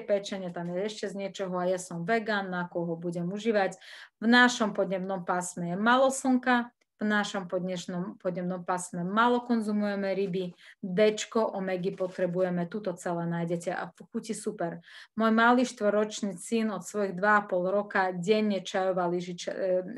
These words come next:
lyžička musí byť, nebýva chorý vôbec. A keď ideme k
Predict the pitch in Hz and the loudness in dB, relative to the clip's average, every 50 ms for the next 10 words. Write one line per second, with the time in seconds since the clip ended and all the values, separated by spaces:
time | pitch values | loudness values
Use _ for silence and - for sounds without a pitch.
0 | - 185 175 190 175 170 175 175 - - 175 165 170 175 170 - - 175 170 202 | -8 -4 -4 -4 -4 -4 -8 -10 -10 -10 -8 -8 -6 -8 -8 -8 -8 -6 -4 -2
1 | 214 214 214 - - - - - - - _ - 185 190 190 180 196 175 180 175 | -2 -4 -4 -8 -16 -20 -20 -20 -20 -20 _ -8 -4 -4 -2 -2 0 0 0 0
2 | 170 - - 175 170 175 165 170 165 160 - - - - - _ _ - - - | -2 -2 -4 -4 -4 -4 -4 -4 -6 -6 -6 -10 -12 -14 -20 _ _ -20 -20 -20
3 | - - - - 302 294 277 277 - - 220 202 190 214 202 196 185 180 175 | -16 -2 6 8 10 10 10 8 6 2 0 2 2 0 0 0 -2 0 0